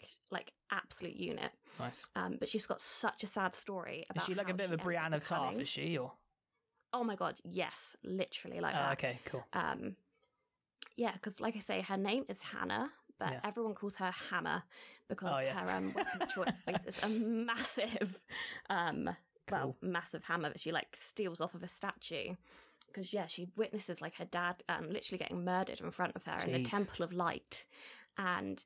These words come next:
Speaker 1: she's just like, "You know what? I'm gonna turn all of this anger
Speaker 2: Mm.
Speaker 1: into my strength, and we're gonna go kill Lucian, and we're gonna do it, and it's gonna be epic." Plus, she becomes, like, the hero of Bowerstone's bestie, um, because you end up in the storyline, you have to go to prison for, like, fifteen years.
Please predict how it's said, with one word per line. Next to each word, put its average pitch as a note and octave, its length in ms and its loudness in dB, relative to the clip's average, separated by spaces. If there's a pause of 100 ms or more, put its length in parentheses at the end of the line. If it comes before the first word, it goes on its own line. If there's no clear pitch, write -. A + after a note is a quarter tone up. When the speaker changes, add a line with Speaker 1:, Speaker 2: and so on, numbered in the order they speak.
Speaker 1:
she's - 260 -4
just - 200 -4
like, D#3+ 200 -4
"You F#3 60 0
know F#3 160 4
what? F#3 180 2
I'm F#3 160 2
gonna F3 160 -4
turn F3 340 -4
all G3+ 200 0
of F3 60 -4
this F3+ 180 -8
anger F#3 540 -2 (300)
Speaker 2:
Mm. C3+ 140 2
Speaker 1:
into F#3+ 300 0
my E3+ 120 0
strength, - 360 -2
and F#3 100 0
we're F3+ 80 6
gonna F3 160 2
go E3 180 -2
kill F3+ 280 4
Lucian, E3+ 580 0
and F3+ 100 2
we're E3 80 0
gonna E3 180 0
do E3+ 120 -2
it, F3 80 2
and E3+ 100 0
it's - 120 -4
gonna E3+ 140 -4
be - 180 -6
epic." - 500 -8 (560)
Plus, A3 380 2
she - 160 2
becomes, F#3+ 400 2
like, E3+ 140 0
the F3+ 60 -4
hero F3 220 2
of F3 80 2
Bowerstone's E3+ 540 0
bestie, F3+ 560 -2 (240)
um, C3+ 340 -2 (840)
because F#3+ 260 -4
you G3+ 60 -2
end G#3+ 260 0
up - 220 -6
in F#3 100 -2
the E3+ 80 -6
storyline, F3+ 400 0
you D#3+ 80 -4
have F#3 160 -2
to - 80 -8
go E3 80 0
to - 120 -6
prison F#3+ 360 0
for, - 140 -8
like, - 160 -2
fifteen E3 440 0
years. E3 480 0